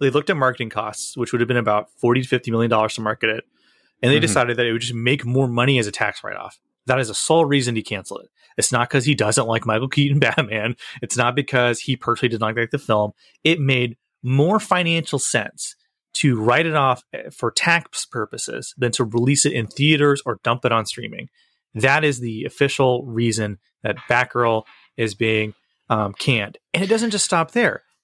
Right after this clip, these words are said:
Speaker 1: Six films from H B O Max have been pulled
Speaker 2: Mm-hmm.
Speaker 1: and written off their tax write-offs.
Speaker 2: I have them. I wrote them down. I did a little bit here. But before then, in terms of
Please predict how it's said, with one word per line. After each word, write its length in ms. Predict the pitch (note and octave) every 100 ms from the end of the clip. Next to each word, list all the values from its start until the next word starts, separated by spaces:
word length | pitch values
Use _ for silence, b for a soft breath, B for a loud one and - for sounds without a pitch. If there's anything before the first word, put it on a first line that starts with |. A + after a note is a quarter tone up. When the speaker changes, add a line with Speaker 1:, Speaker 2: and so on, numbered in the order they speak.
| -
Speaker 1:
Six 440 | - - A#3+ -
films 560 | - A#3 A#3 F3 C3 -
from 320 | - F3 F#3+
H 160 | F#3+ -
B 80 |
O 60 | D#3
Max 280 | C3+ B2 -
have 80 | C3+
been 80 |
pulled 380 | A#2+ D3 C#3+ F3+
Speaker 2:
Mm-hmm. 80 | G#3
Speaker 1:
and 100 | B2
written 180 | C3 A#2
off 200 | A#2 G#2+
their 80 | A#2+
tax 300 | - C#3+ -
write-offs. 480 | A#2 - - - - - -
Speaker 2:
I 80 |
have 320 | G2 G#2 A#2 G#2+
them. 220 | F#2 E2
I 100 | F2+
wrote 280 | F#2 G2+ G2+
them 160 | G2+
down. 260 | G2 G2 F#2+
I 60 | F2
did 160 | G2
a 20 | F#2
little 220 | G2 G2
bit 200 | F2+ F#2
here. 340 | F2+ F#2+ D#2+ -
But 100 | G#2
before 340 | A#2 - C#3+
then, 240 | A#2 F#2
in 200 | F2+ G#2 G#2
terms 320 | B2 A2+ G2+
of 200 | F#2+